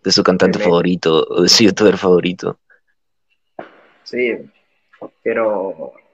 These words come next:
Speaker 2: es que, es que no va más a eso. O sea, el N F T es, es pagar una imagen de, de, de un famoso.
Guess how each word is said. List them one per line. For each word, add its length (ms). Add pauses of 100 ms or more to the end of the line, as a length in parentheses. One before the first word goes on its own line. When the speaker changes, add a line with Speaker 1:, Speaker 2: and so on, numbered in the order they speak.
Speaker 2:
es 100
que, 260
es 140
que 160
no 200
va 140
más 220
a 100
eso. 280
O 120
sea, 180
el 380
N 160
F 180
T 180
es, 200 (520)
es 120
pagar 300
una 140
imagen 540 (260)
de, 220
de, 220
de 100
un 200
famoso. 560